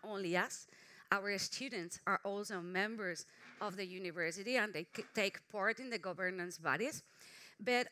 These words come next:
also, uh, collaborating institutions or other cooper-, uh, co-, uh, co-ops are part of our governing bodies. So we try to, in a way,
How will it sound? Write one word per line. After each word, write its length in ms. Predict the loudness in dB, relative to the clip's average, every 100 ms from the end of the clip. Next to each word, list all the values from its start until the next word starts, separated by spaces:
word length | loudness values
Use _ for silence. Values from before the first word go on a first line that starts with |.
| -2
also, 500 | 2 2 0 -2 -2 2
uh, 220 | 4 4
collaborating 800 | 4 4 4 4 4 2 0 -4
institutions 800 | -4 -4 -4 -4 -2 -4 -4 -4
or 120 | -4 -2
other 340 | -2 0 0 0
cooper-, 340 | -4 0 2
uh, 180 | 4 2
co-, 180 | -2 -10 -2
uh, 200 | 2 2
co-ops 480 | 4 2 2 -4 0
are 200 | 2 2 2
part 320 | 4 6 4 -4
of 100 | -2
our 220 | 2 2
governing 520 | 2 6 6 6 2
bodies. 440 | 2 2 2 -2 -6 -14 -18 -16
So 220 | 0 2 2
we 100 | 0
try 260 | 2 2 2 -4
to, 260 | -2 -2 -2 -6 -18 -4
in 120 | 2
a 80 | 2
way, 440 | 4 4 4 4